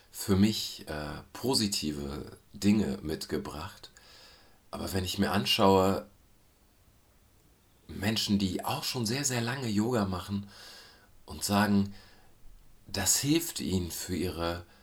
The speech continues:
innere Ruhe, für ihr, für ihre Ausgeglichenheit, für ihr sonst irgendwas. Und ich guck mir diese Menschen an und bin so,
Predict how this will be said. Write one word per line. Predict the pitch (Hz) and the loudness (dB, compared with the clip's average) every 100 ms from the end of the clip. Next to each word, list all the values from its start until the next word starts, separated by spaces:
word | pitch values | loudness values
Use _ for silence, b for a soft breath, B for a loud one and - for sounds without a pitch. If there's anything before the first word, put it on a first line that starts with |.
| b b b _ _ _ | b b b _ _ _
innere | - 98 98 - 73 | 4 6 6 4 -2
Ruhe, | 78 104 110 104 92 85 - | -2 0 2 4 2 0 -6
für | - - 82 78 78 | -10 -8 -6 -4 -6
ihr, | 78 78 76 73 - - | -6 -6 -6 -6 -8 -10
für | - - | -8 -6
ihre | 82 71 73 - | -6 -6 -8 -4
Ausgeglichenheit, | 87 95 113 - 98 92 82 82 - 80 76 76 71 69 65 - b b b b b b - | 2 4 6 4 2 0 -2 -4 -6 -8 -8 -8 -8 -8 -12 -18 b b b b b b -14
für | - 76 | -10 -8
ihr | 76 73 71 73 - | -6 -6 -6 -8 -6
sonst | - 98 156 - | -2 0 0 4
irgendwas. | 98 104 101 95 98 | 6 6 4 2 0
Und | 90 | -2
ich | - | -4
guck | 113 110 | -4 0
mir | 104 | 2
diese | 98 98 95 | 2 2 2
Menschen | 90 104 143 - 104 | 2 -2 -2 -2 0
an | 110 110 B B B B B B - - - - - _ - - | 0 -2 B B B B B B -20 -20 -20 -20 -20 _ -16 -10
und | - - | -8 -2
bin | 98 | 0
so, | 90 95 87 | 2 0 0